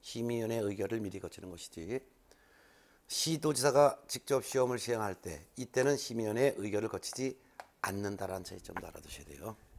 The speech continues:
그러면 시험 시행기관장은 시도지사일 수도 있고 장관일 수도 있는데 시도지사가 시험을 시행하면은 시도지사가 시험 시행기관장, 심의위원회 의결을 거쳐서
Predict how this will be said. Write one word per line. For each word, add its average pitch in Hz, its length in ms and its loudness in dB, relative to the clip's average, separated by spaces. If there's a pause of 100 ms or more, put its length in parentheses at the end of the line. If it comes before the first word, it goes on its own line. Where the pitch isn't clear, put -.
(880)
그러면 170 360 4
시험 156 400 4
시행기관장은 131 760 4
시도지사일 135 760 0
수도 107 240 -6
있고 143 480 -2
장관일 104 440 -2
수도 107 200 -10
있는데 95 440 -2 (840)
시도지사가 135 520 2
시험을 120 360 2
시행하면은 113 640 2 (460)
시도지사가 123 840 0
시험 107 400 -2
시행기관장, 87 640 -6 (1500)
심의위원회 147 420 4
의결을 123 280 6
거쳐서 120 480 4